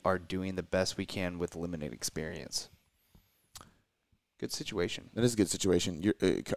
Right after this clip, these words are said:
Speaker 2: uh, respect to you for starting young, first and foremost. Um, I did too, and I think that's what ultimately helped me the most.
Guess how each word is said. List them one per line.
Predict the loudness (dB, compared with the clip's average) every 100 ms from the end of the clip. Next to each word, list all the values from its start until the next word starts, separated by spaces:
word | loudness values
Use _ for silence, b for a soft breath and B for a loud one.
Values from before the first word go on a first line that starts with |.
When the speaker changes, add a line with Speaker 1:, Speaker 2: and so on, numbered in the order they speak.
| 4
Speaker 2:
uh, | 6 4 0 -4
respect | 2 4 10 10 10
to |
you | 6
for | 8 6
starting | 8 10 10 6
young, | 4 4 2
first | -2 -4
and | -2
foremost. | 0 2 2 0 -6 -10 -4
Um, | 0 2 0 -4 -12 -18 -20 _ _ -12 B B B B B B _ 2
I | 6
did | 8 8
too, | 8 6 6
and | -2
I | -2
think | -2 0
that's | 0 0
what | 2 4 2 0
ultimately | 0 0 -4 -2 -4 -10 _ _ _ _
helped | 0 0 -2
me | -2 0
the | 0
most. | 0 0 0